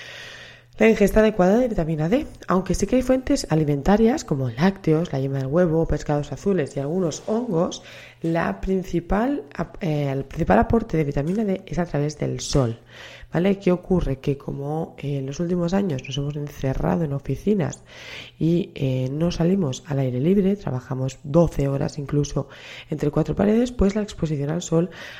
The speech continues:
ha disminuido. Em, todo lo que buscamos son sombras porque el calento-, co-, calentamiento global está haciendo que sea insoportable el sol. Pues todos estos factores han hecho que haya deficiencia de vitamina D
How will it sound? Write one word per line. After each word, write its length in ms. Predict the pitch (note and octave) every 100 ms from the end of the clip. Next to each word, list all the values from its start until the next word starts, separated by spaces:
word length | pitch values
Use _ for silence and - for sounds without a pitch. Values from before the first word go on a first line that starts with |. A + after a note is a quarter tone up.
| -
ha 220 | C3+ C3+
disminuido. 760 | C#3 C3+ F3 G#3 A#3+ A3+ B3+ F#4 - - - -
Em, 800 | C#3+ C#3 C3+ C3 B2+ B2+ B2+
todo 340 | B2+ F#3 F3+ D#3+
lo 120 | D#3+
que 80 | D#3
buscamos 560 | C#3+ - D#3 D3+ D3
son 380 | - - D#3+ C3+
sombras 460 | - G3+ G3+ F#3 G#3+
porque 280 | D#3 D3 C3
el 60 |
calento-, 420 | C#3 C3 C3+ C3+ -
co-, 320 | - F3 E3+ -
calentamiento 560 | F3 E3 D#3+ D3+ D3
global 340 | C#3 C#3 D3+ -
está 140 | - D3
haciendo 280 | - C#3
que 320 | C3+ D3 - - _
sea 200 | - -
insoportable 840 | D3 C#3+ - C#3 C3 C3 D3+ C3+ B2+
el 120 | C3+
sol. 340 | - G#3+ A#3 - - - - - -
Pues 300 | F#3 F#3 -
todos 320 | A#3 B3 A#3+
estos 300 | A3+ - G3
factores 680 | C#3 - - A3 G3+ F4 - - - -
han 200 | D#3+ F3
hecho 240 | E3+ F#3+ F3+
que 400 | E3+ E3 E3+ -
haya 300 | D#3+ D#3+ E3+
deficiencia 580 | F3 D#3 - D3+ - E3
de 60 |
vitamina 400 | D3+ B2+ C#3 C3+
D 180 | B2 -